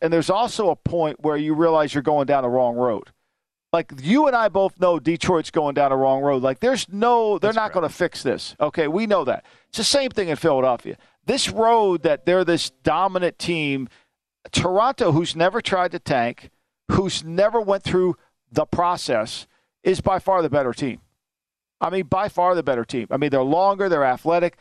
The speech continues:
Speaker 1: Philly couldn't even get into an offense. They couldn't even get into an offense. So when I watch Philly, they're not good. Their, their transition defense is horrendous with a capital H. They're, they're, they talked about Embiid being in the low post. I read Doc's quotes this summer.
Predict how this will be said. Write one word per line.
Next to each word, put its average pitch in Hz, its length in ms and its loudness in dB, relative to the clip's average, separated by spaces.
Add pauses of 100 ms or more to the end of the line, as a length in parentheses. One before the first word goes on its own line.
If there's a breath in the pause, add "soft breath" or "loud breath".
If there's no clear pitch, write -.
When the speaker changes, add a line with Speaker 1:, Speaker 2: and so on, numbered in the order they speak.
(160 soft breath)
Speaker 1:
Philly 466 320 0
couldn't - 240 -4
even 202 140 -4
get 208 140 -2
into 220 200 -2
an 220 80 0
offense. 233 680 -2 (460)
They 330 100 -2
couldn't 254 260 -2
even 220 180 -2
get 208 160 -2
into 208 240 0
an 208 80 2
offense. 208 460 -2
So 185 300 2 (260 soft breath)
when 180 140 2
I 233 140 4
watch 240 340 0
Philly, 143 540 -2 (320)
they're 160 160 0
not 165 340 -2
good. - 220 -4
Their, 175 160 2
their 190 120 2
transition 208 600 -2
defense 151 520 -2
is 143 220 -2
horrendous 156 1040 -2
with 139 140 -4
a 135 40 -2
capital 143 480 0
H. - 320 -6 (640)
They're, 170 200 2 (160)
they're, 185 200 2 (120)
they 226 160 -2
talked 254 320 0
about 220 200 0
Embiid 185 520 -6
being 196 180 -4
in 180 120 -6
the 170 80 2
low 185 200 2
post. 190 400 -2
I 208 120 0
read 226 260 -4
Doc's 202 340 -2
quotes 202 380 -2
this 175 140 0
summer. 196 340 0